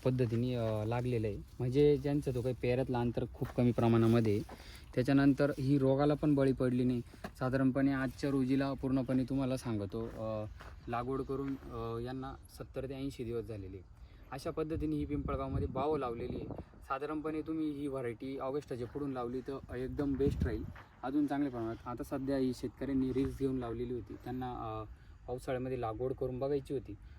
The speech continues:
म्हणून मी तुम्हाला आजच्या रोजीला हा प्लॉट दाखवतोय. का जे काही फळ सेटिंग आहे, अशा पद्धतीने फळ सेटिंग पावसाळ्यात लागलेली आहे. आता पावसामध्ये यांनी सेटिंग चांगल्या प्रमाणात केली, तर मग विषय असा आहे मित्रांनो, का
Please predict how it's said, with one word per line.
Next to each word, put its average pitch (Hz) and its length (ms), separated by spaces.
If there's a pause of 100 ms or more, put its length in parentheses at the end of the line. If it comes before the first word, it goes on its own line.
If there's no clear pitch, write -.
(140)
म्हणून 143 160
मी 143 120
तुम्हाला 143 300
आजच्या - 240
रोजीला 120 260
हा 110 60
प्लॉट 123 320
दाखवतोय. 120 460
का 120 140
जे 120 160
काही 139 160
फळ 127 240
सेटिंग 127 340
आहे, 107 80 (100)
अशा 120 220
पद्धतीने 120 380
फळ 117 180
सेटिंग 113 280
पावसाळ्यात 123 440
लागलेली 113 340
आहे. 101 100 (580)
आता - 160
पावसामध्ये 165 640
यांनी 160 200
सेटिंग 139 340
चांगल्या 143 260
प्रमाणात 127 320 (120)
केली, 147 240 (360)
तर 131 40
मग 127 520
विषय 143 260
असा 151 260
आहे 151 80
मित्रांनो, 120 440
का 120 320